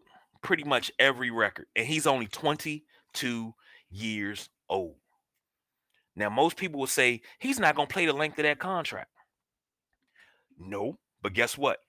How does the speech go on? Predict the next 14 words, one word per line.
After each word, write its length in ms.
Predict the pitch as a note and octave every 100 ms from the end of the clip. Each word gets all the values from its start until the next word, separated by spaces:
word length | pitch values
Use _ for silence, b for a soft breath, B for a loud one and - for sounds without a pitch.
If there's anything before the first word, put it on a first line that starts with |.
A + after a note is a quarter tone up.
| _ _ -
He 100 | E3
gonna 160 | B2
get 180 | A#2 A2
paid 260 | D3+ C3 A#2+
every 240 | A#2+ B2
single 360 | - C3+ B2 A2
dime 600 | G2 C3+ C#3+ G#2+ E2 D2+ b b b b b b
of 140 | A#2+ A#2
that 180 | B2
contract. 540 | - C3 A#2+ - E2+ -
He 220 | - G3
ain't 160 | E3+ C3+
gotta 220 | A#2+ G2
work 340 | F#2+ D3 A#2